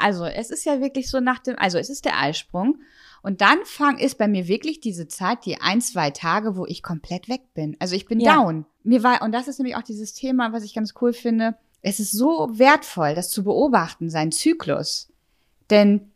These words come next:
Speaker 1: ich habe mich immer schuldig gefühlt dann. Ich wusste gar nicht, dass ich diesen Rhythmus habe in mir,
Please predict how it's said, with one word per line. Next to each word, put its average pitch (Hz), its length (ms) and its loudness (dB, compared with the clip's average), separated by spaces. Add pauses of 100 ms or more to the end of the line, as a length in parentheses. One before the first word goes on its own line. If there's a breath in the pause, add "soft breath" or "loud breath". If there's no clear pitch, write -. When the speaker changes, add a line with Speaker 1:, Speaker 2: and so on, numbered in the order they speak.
(460)
Speaker 1:
ich 294 220 2
habe 214 180 4
mich 196 180 4
immer 190 180 0
schuldig 277 480 0
gefühlt 165 500 -6
dann. - 240 -10 (100)
Ich - 200 -4
wusste 403 320 2
gar 254 180 6
nicht, 180 220 2
dass 180 160 0
ich 196 120 -2
diesen 190 320 0
Rhythmus 359 520 0
habe 190 300 4
in 170 240 0
mir, 151 280 0